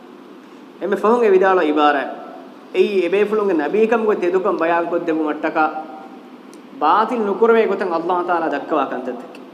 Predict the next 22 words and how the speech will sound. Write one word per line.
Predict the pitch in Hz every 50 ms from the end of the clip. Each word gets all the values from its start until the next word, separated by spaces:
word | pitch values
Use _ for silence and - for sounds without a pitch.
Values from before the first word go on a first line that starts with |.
| - - - - - - - - - - - - - - -
එයින් | 196 226 262 254 247
එබ | 233 214 220 214 - - - - - 185
නිකුමේ | 190 190 208 220 220 214 208 196 - - - - - - - - - - - - - - - -
කුරින් | 196 202 208 185
දෙන්න | 190 185 185
වෙහින් | 185 185 185 185 180 175 175 175 - - - -
අබ්බලා | 156 156 156 196 202 202 196 190
මේ | 185 180
හුන්නා, | 180 180 170 170 175 170 170
ෆාල | 165 - 151 160 175 175
බලා | 175 180 175 175 165
මේ | 175 170
හුන්, | 170 156
රමරුජා | 151 143 160 175 180 175 175 180 175 165
මේ | 160 160 160
හුන්නා. | 160 165 156 151 151 151 151 151 - - - - - - - - - -
ඉෆද | 170 170 175 - 196 190
මේ | 190 196 208
හුන් | 208 214 208 208 - - - - - - - - - 151
දක්කා | 160 165 165 - - 202 190 185 185 170 - - - - - - - -
බේකාර | 156 156 170 180 180 175 196 180 175 165
කන්තත්. | 160 151 160 156 156 147